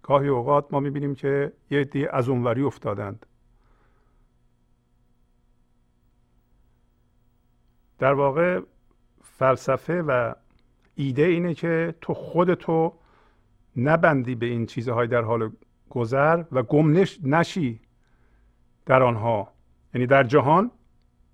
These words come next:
یا در ذهن خودتو گم نکنی. ایده اینه. ولی این ایده موقعی کار می‌کنه که جوهر انسانی و شعور انسانی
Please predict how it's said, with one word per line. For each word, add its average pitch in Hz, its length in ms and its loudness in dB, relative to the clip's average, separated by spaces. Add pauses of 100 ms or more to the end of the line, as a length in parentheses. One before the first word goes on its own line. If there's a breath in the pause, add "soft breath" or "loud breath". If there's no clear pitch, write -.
(140)
یا 127 80 2
در 135 160 4
ذهن 147 420 2 (1080)
خودتو 156 300 2
گم 180 300 2
نکنی. 120 340 -4 (1500)
ایده 139 260 2
اینه. 165 320 4 (2250)
ولی 160 520 2 (920)
این 202 200 4
ایده 185 300 4
موقعی 175 680 6 (500)
کار 160 280 8
می‌کنه 147 400 2
که 135 360 0 (320)
جوهر 151 420 4
انسانی 156 640 2
و 143 120 4
شعور 165 460 0
انسانی 156 680 0